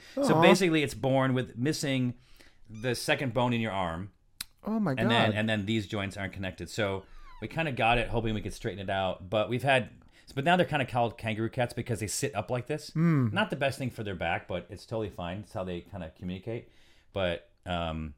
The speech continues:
Speaker 1: yeah, she's, she's amazing. And
Speaker 2: So
Speaker 1: here,
Speaker 2: cute.
Speaker 1: here.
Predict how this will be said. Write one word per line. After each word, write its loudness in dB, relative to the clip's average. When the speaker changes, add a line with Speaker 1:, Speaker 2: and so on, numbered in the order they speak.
Speaker 1:
yeah, -6
she's, -8
she's -10
amazing. -6
And -2
Speaker 2:
So 6
Speaker 1:
here, 2
Speaker 2:
cute. 0
Speaker 1:
here. -6